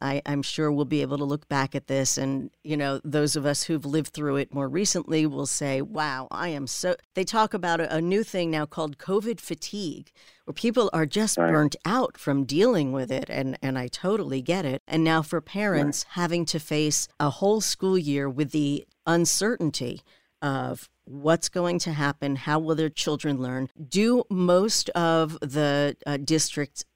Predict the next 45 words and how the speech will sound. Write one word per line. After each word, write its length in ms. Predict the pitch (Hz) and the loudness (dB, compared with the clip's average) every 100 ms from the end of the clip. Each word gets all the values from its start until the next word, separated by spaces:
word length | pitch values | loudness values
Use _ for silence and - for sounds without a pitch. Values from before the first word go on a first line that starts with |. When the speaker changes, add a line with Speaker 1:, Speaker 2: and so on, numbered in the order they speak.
| - | -20
Speaker 1:
give 440 | 123 170 175 175 156 | 0 4 4 2 -4
the 80 | 156 | -6
kids 540 | - 165 156 147 - | 0 0 2 0 -4
or 80 | 143 | -4
parents 420 | 139 156 143 143 | -2 0 2 0
the 160 | - 143 | -2 -4
opportunity, 680 | 143 - - 160 147 123 127 | -2 -4 -4 0 0 0 -6
the 120 | - | -6
choice 520 | - 160 135 - - _ - | -4 -2 -2 -2 -4 _ -6
of 160 | 131 | -4
whether 300 | 135 147 165 | 0 2 2
they 140 | 151 147 | 2 4
want 240 | 147 143 | 4 2
to 60 | 135 | 2
do 160 | 147 | 0
brick 260 | 127 139 156 | 0 -4 0
and 100 | 139 | 0
mortar 460 | 135 131 135 131 - | 0 -2 -2 -4 -2
or 420 | 147 143 143 143 _ _ _ | 0 4 2 0 _ _ _
distance 480 | 151 - 143 139 - | -2 0 -2 -2 -2
learning? 480 | 135 135 135 135 143 _ _ 113 | 0 0 0 -4 -8 _ _ -2
Speaker 2:
Most 360 | 120 151 170 - | 0 0 -2 -8
school 220 | 165 156 | -6 -4
districts 380 | 135 131 117 117 | -4 -4 -4 0
around 300 | 104 104 101 | 2 2 0
the 80 | 95 - | -6 -4
state 320 | 98 92 - _ | -2 -2 -6 _
are 200 | 104 107 | 2 2
giving 440 | 104 107 101 98 - | 0 -2 -2 -4 -6
a 100 | 95 - | -8 -4
choice. 240 | 80 - _ _ _ 95 | -4 -6 _ _ _ -6
A-, 240 | 90 90 | -6 -6
and 100 | 87 | -6
I 60 | 87 | -2
have 260 | 101 104 | -2 -2
to 80 | 101 - | -8 -4
say 160 | 95 87 | -2 0
that 320 | 87 85 - - | 0 0 -4 -4
they 200 | 90 85 | -4 -4
have 100 | 87 _ _ - | -10 _ _ -4
been 280 | 90 87 - _ - | -2 -4 -10 _ -2
very 240 | 110 113 | 0 0
courageous 460 | 113 104 101 98 98 | -6 -4 -4 -4 -8
and 120 | 92 | -6
very 140 | 90 | -4